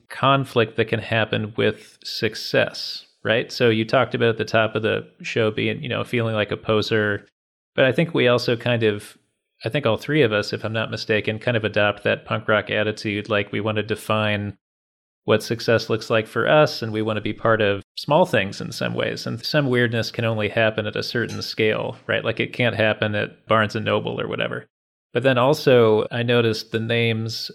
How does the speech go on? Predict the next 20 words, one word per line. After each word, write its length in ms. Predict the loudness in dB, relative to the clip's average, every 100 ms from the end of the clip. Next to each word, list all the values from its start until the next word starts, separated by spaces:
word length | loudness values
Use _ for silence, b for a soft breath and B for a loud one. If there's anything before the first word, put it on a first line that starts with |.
| 0
of 280 | 0 -2
people, 680 | -4 -2 2 2 2 0 -6 b b b 0
and 80 |
I 60 | 2
think 180 | 2 0
they're 140 | 0
nationally 840 | 2 0 0 -2 0 0 0 -4
successful, 640 | -6 -6 0 0 0 -2 -2
but 160 | -2 0
certain 260 | 0 0
people 300 | -2 0 0
would 160 | -2 -2
come 240 | -2 0
up 220 | 0 -2 -4 _ _ _ _ _
where 260 | 2 4 4
they 360 | 2 -4 -2 0
deserve 460 | -2 2 2 4
to 80 | 2
be 160 | 2 0
famous. 720 | 2 2 2 0 -2 -6 -14